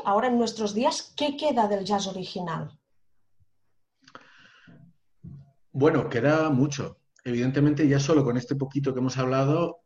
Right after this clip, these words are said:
Speaker 2: hemos visto que hay diferentes etapas, ¿no? Etapas en el jazz. Desde este jazz primero, que no se sabe muy bien a-, todavía qué tiene de peculiar, a, a esta etapa del swing, por ejemplo, el jazz moderno que vendrá después, ¿sí?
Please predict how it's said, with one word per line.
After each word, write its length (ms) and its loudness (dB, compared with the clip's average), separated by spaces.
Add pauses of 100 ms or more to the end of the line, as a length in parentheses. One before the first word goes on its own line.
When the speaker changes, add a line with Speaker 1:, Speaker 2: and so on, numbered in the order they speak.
Speaker 2:
hemos 320 -4
visto 360 0
que 300 -2
hay 420 0
diferentes 540 -4
etapas, 760 -4
¿no? 320 -4
Etapas 400 -8
en 100 -4
el 220 -6
jazz. 380 -4 (380)
Desde 300 -8
este 180 -4
jazz 200 0
primero, 640 4
que 120 -6
no 180 -4
se 140 -6
sabe 260 -2
muy 220 -2
bien 220 0
a-, 180 -6
todavía 480 4
qué 140 0
tiene 260 0
de 120 4
peculiar, 520 6
a, 240 4
a 120 -2
esta 220 -4
etapa 280 0
del 160 2
swing, 260 6
por 140 2
ejemplo, 560 6 (340)
el 180 4
jazz 220 4
moderno 500 4
que 120 -2
vendrá 280 0
después, 800 2
¿sí? 240 -2